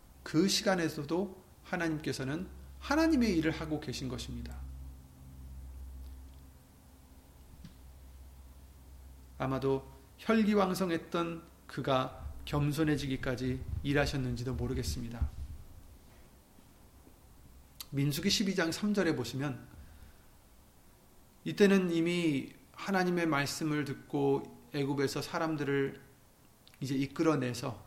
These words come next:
광야에서 이제 생활을 할 때입니다. 그때 민수기 십이 장 삼 절에 이렇게 말씀하십니다. "이 사람 모세는 온-, 아, 온유함이, 온유함이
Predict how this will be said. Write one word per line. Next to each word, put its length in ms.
광야에서 760
이제 340
생활을 440
할 140
때입니다. 500
그때 580
민수기 360
십이 220
장 160
삼 200
절에 180
이렇게 240
말씀하십니다. 720
"이 260
사람 440
모세는 720
온-, 720
아, 400
온유함이, 680
온유함이 760